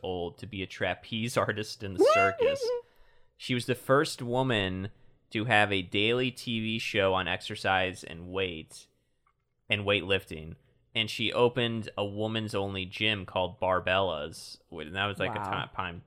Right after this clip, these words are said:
Speaker 1: period when there wasn't really anything like that. She was a singer in a nightclub. She was a hairdresser. Uh, she appeared in the, in the nineteen eighties wrestling program Glow, Gorgeous Ladies of Wrestling,
Speaker 2: Wow.
Speaker 1: as, like, the quote unquote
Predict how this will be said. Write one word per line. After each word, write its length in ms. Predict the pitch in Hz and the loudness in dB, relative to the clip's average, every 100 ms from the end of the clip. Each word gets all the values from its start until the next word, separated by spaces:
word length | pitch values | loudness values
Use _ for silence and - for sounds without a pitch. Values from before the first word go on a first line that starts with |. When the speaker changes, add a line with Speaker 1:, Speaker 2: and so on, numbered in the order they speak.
| - | -12
Speaker 1:
period 240 | 92 87 | -10 -8
when 140 | 87 | -8
there 100 | 87 | -6
wasn't 320 | 87 87 78 67 | -4 -6 -6 -8
really 280 | 87 80 | -8 -8
anything 520 | 80 80 80 - 82 80 | -10 -14 -16 -16 -16 -12
like 240 | 80 - | -14 -12
that. 300 | 60 62 - _ _ _ _ | -12 -10 -14 _ _ _ _
She 140 | - 110 | -8 -6
was 80 | |
a 40 | 101 | -4
singer 360 | - 147 139 | -2 0 4
in 80 | 127 | 4
a 80 | 117 | 4
nightclub. 580 | 113 117 - 117 113 110 | 6 6 6 6 6 4
She 120 | 101 | 0
was 100 | 90 | -6
a 40 | |
hairdresser. 1000 | 90 123 110 113 104 98 110 98 95 90 - | -4 -2 0 0 0 0 -2 0 0 -4 -6
Uh, 120 | 95 | -8
she 260 | - 113 101 | -4 -2 -2
appeared 880 | 95 _ - 123 117 117 113 101 - | -4 _ -8 -4 0 0 0 -4 -8
in 220 | 104 101 | -8 -6
the, 360 | 98 95 92 87 - | -2 -2 -2 -6 -8
in 60 | |
the 60 | 95 | -6
nineteen 480 | 98 110 110 113 104 - | -2 -2 -2 -4 -6 -2
eighties 640 | 107 107 101 98 92 - 104 | -2 0 -2 -4 -6 -10 2
wrestling 520 | 107 123 143 113 95 | 2 4 -2 -4 -2
program 480 | 104 92 92 90 90 | -2 -2 -2 -4 -8
Glow, 720 | 95 92 101 92 82 80 - _ _ _ - | -2 2 4 4 0 -6 -12 _ _ _ -2
Gorgeous 400 | 107 104 101 104 | 0 0 -4 -2
Ladies 300 | 101 95 92 | 0 -2 -6
of 100 | 92 | -2
Wrestling, 600 | 92 - 92 87 80 90 - _ _ _ | -2 -2 -6 -6 -8 -10 -14 _ _ _
Speaker 2:
Wow. 140 | 156 | -8
Speaker 1:
as, 200 | 101 101 | 0 2
like, 240 | 104 92 - | 4 0 -2
the 80 | 90 | -10
quote 340 | - 104 98 | 0 4 4
unquote 400 | 92 95 101 95 | 2 0 0 0